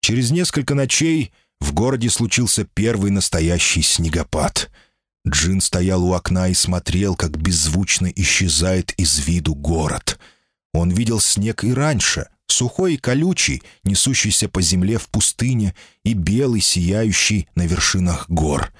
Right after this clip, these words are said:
Но этот снег смягчал все, к чему прикасался, и закруглял прямые линии домов и крыш.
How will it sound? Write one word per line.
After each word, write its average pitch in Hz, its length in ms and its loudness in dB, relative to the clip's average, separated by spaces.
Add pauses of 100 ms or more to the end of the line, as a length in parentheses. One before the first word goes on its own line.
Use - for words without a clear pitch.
(480)
Но 78 240 2
этот 98 400 0
снег 90 380 -2
смягчал 80 640 0
все, - 340 0
к - 100 -8
чему 76 300 0
прикасался, 87 880 -2 (340)
и 95 80 2
закруглял 92 600 0
прямые 98 400 0
линии 95 340 0
домов 82 640 0
и 87 100 -2
крыш. - 600 0